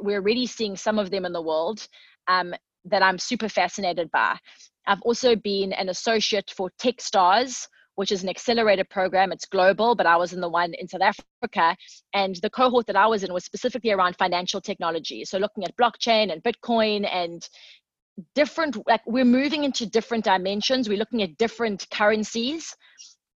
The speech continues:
One of Rachel Botsman's quotes that I love is that reputation is fast becoming a currency. So how does our reputation give us access to different things? And a simple example would be, like, we all get rated after using an Uber.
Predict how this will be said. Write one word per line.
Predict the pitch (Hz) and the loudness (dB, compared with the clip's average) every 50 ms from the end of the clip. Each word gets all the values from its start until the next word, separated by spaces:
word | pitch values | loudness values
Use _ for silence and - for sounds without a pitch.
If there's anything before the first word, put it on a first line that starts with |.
| _ _ | _ _
One | 175 175 226 233 247 | 0 2 4 4 4
of | 240 196 190 | 2 2 0
Rachel | 214 208 - - 226 190 | 0 0 0 -2 -4 0
Botsman's | - 202 208 - - - 214 202 202 196 196 196 185 160 - - - - _ _ _ _ _ _ | 2 2 0 0 -2 -4 -2 -2 -2 -2 -4 -6 -8 -8 -12 -14 -16 -18 _ _ _ _ _ _
quotes | - 254 262 240 196 - | 0 2 2 2 2 -2
that | - 208 | -2 0
I | 185 180 | 2 2
love | 185 202 233 233 208 180 165 175 | 2 4 4 4 4 4 2 0
is | - | -4
that | 190 185 170 | -4 -4 0
reputation | 165 202 220 - - 226 - - - - 285 262 - - 220 196 175 | -2 -2 -2 -2 -4 -8 -8 -8 -4 -2 -2 0 0 0 -2 -2 -4
is | 170 - - | -6 -8 -2
fast | - 214 196 185 - - | 0 2 2 2 0 -4
becoming | 208 202 - 208 190 185 180 | -10 -6 -6 -6 -4 -4 -6
a | 175 | -6
currency. | - - 190 180 175 175 170 - - 165 113 - 175 _ _ _ _ _ _ _ _ | -6 -2 0 0 0 -2 -6 -12 -12 -12 -12 -12 -14 _ _ _ _ _ _ _ _
So | - - 233 202 190 185 185 175 - - _ - | -6 0 2 4 6 6 4 4 2 -2 _ -14
how | - - 233 233 240 247 240 | -2 4 6 6 8 6 6
does | 220 - 214 196 | 4 0 2 2
our | 202 196 196 | 4 4 4
reputation | 196 208 - - 214 - - - 226 233 233 - - 220 202 180 | 2 0 -2 -2 -6 -6 -2 0 0 0 2 2 -2 -2 -2 -2
give | - 180 170 | -2 0 0
us | 175 180 - - | 0 -2 -2 -4
access | 190 190 - - - 208 180 - - | -6 -6 -6 -6 -6 -6 -6 -6 -8
to | - 170 | -10 -4
different | - 190 175 - 196 180 170 - | -4 -4 -4 -2 -6 -6 -6 -4
things? | - 175 147 135 285 165 - | -2 -2 -2 -2 -4 -8 -6
And | - 196 185 | -6 -4 -4
a | 175 | -6
simple | - - 254 247 233 - 240 220 | -4 -2 -2 -2 0 0 0 -2
example | 190 165 160 180 175 180 180 - - 185 | -2 0 2 2 2 2 2 -2 -4 -4
would | 175 180 165 - | -4 -4 -4 -4
be, | 185 180 180 180 | -2 -2 0 0
like, | 170 165 - | 0 0 -2
we | 214 180 | -4 -2
all | - 208 | -2 0
get | 190 208 190 175 | 0 -2 -2 2
rated | 175 185 190 - - 190 185 | 2 0 0 0 -2 0 0
after | 175 165 - 185 | 0 0 -2 -6
using | 185 180 175 160 180 175 | -6 -6 -6 -6 -6 -8
an | 170 - | -8 -6
Uber. | - 196 190 - 156 110 113 - | -4 -4 -2 0 0 0 0 -2